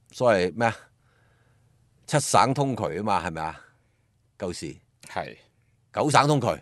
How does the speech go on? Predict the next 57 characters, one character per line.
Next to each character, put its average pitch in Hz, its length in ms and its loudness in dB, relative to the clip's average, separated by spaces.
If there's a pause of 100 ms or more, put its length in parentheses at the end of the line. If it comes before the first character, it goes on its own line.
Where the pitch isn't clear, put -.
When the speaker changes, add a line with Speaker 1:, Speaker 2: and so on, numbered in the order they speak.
(100)
Speaker 1:
九 123 140 -4
省 135 120 0
通 143 140 -2
衢， 87 220 0
對 87 100 -8
唔 82 60 -10
住， 76 120 -10 (560)
九 131 140 0
省 127 120 4
通 127 140 -2
衢。 - 120 -14 (800)
即 - 80 4
係 180 80 6
話 147 80 6
呢， 170 80 6
係 143 180 4
啱 139 120 2
啱 175 180 6
去 151 60 6
中 156 160 0
國 139 120 4
嘅 120 260 -2 (120)
中 160 240 4
心 143 160 8
點。 95 260 0 (680)
Speaker 2:
嗯。 67 140 -20 (260)
Speaker 1:
嗱， 131 220 -14
咁 131 120 -4
仲 123 160 2
有 98 120 4
喎， 95 180 4
你 98 60 0
要 98 60 -2
留 78 180 -2
意 87 40 -6
下， 85 160 0
好 95 120 -2
得 101 120 -2
意 73 160 -8
嘅 69 40 -16
喎。 - 180 -18 (680)
佢 127 120 2
影 131 180 2
響 147 100 6
嘅 123 120 4
地 90 100 -2
方 110 160 2
係 92 60 0
邊 107 140 -4
度 85 80 -4
啊？ 64 180 -6
最 104 160 0
重 92 240 -2
症 90 180 0
嘅 85 140 -2
地 76 100 -8
方。 87 180 -6